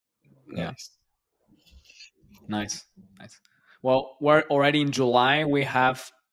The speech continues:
Speaker 1: about five, six more months till the end of the year. So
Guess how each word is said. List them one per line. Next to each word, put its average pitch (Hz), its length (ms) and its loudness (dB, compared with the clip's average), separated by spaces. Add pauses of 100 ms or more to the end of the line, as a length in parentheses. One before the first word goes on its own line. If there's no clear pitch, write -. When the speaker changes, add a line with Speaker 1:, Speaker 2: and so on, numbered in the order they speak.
(580)
Speaker 1:
about 127 920 2 (340)
five, 127 160 2
six 131 160 -6
more 135 140 -4
months 143 280 -4
till 120 360 -6 (300)
the 123 100 -4
end 120 120 0
of 113 140 0
the 110 80 0
year. 113 420 0 (460)
So 113 720 4